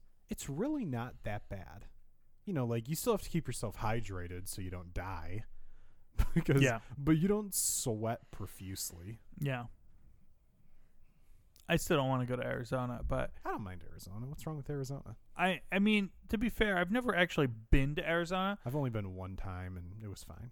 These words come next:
Speaker 2: I, I've flown through
Speaker 1: It's a,
Speaker 2: Phoenix,
Speaker 1: it's a desert.
Speaker 2: like, a million times. I, I, there's no place in the world I've been more times, but I haven't actually visited,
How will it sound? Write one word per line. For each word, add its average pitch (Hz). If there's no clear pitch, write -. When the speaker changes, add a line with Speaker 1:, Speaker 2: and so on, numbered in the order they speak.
Speaker 2:
I, 165
I've 151
flown 202
through 160
Speaker 1:
It's 165
a, -
Speaker 2:
Phoenix, 143
Speaker 1:
it's 165
a 135
desert. 87
Speaker 2:
like, 139
a 143
million 135
times. 135
I, 135
I, 151
there's 208
no 185
place 214
in 196
the 180
world 151
I've 123
been 170
more 151
times, 127
but 127
I 120
haven't 135
actually 135
visited, 110